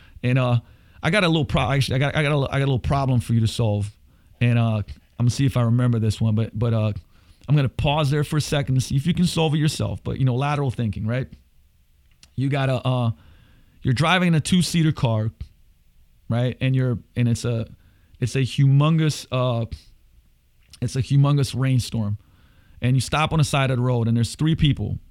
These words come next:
right? There's three people, and one of the people is your best friend,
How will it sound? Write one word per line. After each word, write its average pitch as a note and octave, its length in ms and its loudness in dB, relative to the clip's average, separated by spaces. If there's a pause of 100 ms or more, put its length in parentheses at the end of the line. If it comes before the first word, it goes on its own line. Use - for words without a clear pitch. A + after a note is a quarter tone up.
(540)
right? B2 200 -4
There's A#2+ 220 -4
three D#3 220 0
people, B2 500 0 (500)
and A#2+ 400 0 (400)
one C#3+ 280 0
of E3+ 60 0
the D3+ 60 0
people C3 380 2
is A#2 320 -2
your B2 140 0
best C3+ 260 0
friend, A#2 320 0